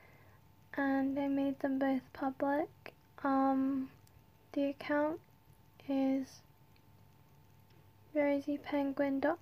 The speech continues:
oh five, I think. I don't remember. <laughs> Um, yeah, and that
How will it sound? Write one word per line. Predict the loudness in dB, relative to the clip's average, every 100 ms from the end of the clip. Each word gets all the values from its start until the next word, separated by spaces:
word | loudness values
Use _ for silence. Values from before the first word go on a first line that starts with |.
| -2
oh | 0 0 -4 -4
five, | 0 0 0 -4 -4
I | -4 -4 -4
think. | -2 -2 -6 -6
I | -6
don't | -4 -2
remember. | -2 0 0 -2 -2 -2 -4 -8 -14 -2
<laughs> | -2 -2 -12 -14 -14 -12 -14 -14 -12 -10 -12 -16 -12 -2
Um, | 0 2 2 0 -2 -2 -6 -10 -20 -20 -20 -20 -20 -20 -20 -10
yeah, | -4 0 2 2
and | 2
that | -2